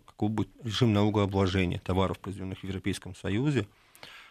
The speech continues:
на территории Великобритании. Давайте вспомним, э, распад С С С Р, когда выстроенные за десятилетия торгово-хозяйственные связи, в первую очередь хозяйственные, производственные связи, разрушались на наших глазах.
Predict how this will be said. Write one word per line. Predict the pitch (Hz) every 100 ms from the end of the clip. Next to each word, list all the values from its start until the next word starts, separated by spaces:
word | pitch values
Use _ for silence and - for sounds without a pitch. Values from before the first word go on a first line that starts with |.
| _
на | 107
территории | 101 104 98 107 101
Великобритании. | 98 92 92 95 - 90 90
Давайте | 90 160 160
вспомним, | - 135 135 107
э, | 90 107 98
распад | 98 - - 123 -
С |
С | - - -
С |
Р, | 87 - _ _ _ _ _ _ _ _ _ -
когда | - 95 92 107 107 98 - -
выстроенные | 98 131 131 107 98 95
за | 92 101
десятилетия | 98 - 113 110 101 - 87 _ _ _
торгово-хозяйственные | - 98 113 98 - 95 104 - - 92
связи, | 87 127 156 143
в |
первую | - 98
очередь | -
хозяйственные, | 107 113 117 - 95 87
производственные | 113 110 113 117 - 90 90
связи, | - 110 147 160 - - - - - - -
разрушались | 120 113 107 - 135 131
на | 110 98
наших | 110 - 95
глазах. | 98 95 90 - -